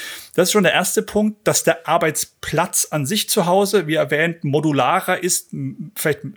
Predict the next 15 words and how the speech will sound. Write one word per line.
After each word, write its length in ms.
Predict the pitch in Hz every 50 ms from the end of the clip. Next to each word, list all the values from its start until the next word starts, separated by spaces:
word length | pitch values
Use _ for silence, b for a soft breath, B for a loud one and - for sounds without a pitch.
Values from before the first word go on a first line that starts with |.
| - - -
in 240 | - 151 147 147 139
mehrfacher 560 | 143 156 170 180 185 160 - - - 147 156
Hinsicht 260 | 147 151 151 - 156
genutzt 320 | - - 170 190 - - -
werden 220 | 180 165 165 170
kann 180 | - - 156 156
mit 140 | 151 143 -
so 80 | -
Stehschreibtischen, 840 | 131 - - 160 170 165 - 156 151 143 143 - - 147 - - 143
die 60 | 135
ich 160 | 135 131 -
klappen 380 | - - 156 151 - - 147 131
kann 180 | - - 135 127
und 160 | 127 127 -
Co. 420 | - - - 143 165 233 269 -